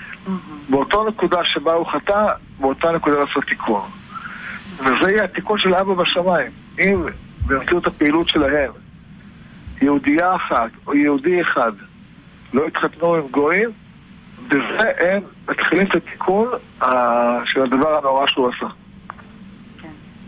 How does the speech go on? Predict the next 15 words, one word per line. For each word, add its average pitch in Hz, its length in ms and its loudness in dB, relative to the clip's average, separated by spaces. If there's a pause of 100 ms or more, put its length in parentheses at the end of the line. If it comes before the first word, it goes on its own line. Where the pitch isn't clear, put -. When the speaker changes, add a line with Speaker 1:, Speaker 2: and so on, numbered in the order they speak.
(560)
Speaker 1:
וזה 165 220 -6
יכול 170 280 0
להיות 180 180 2
גם 180 160 0
אולי 156 160 2
על 160 120 2
ידי 156 160 0
תרומת 160 320 -2 (100)
כסף 196 360 0
למקומות 196 460 2
שעושים 208 380 0
את 214 80 0
זה? 233 80 2 (260)
Speaker 2:
ודאי, 143 420 2 (260)
ודאי. 139 320 0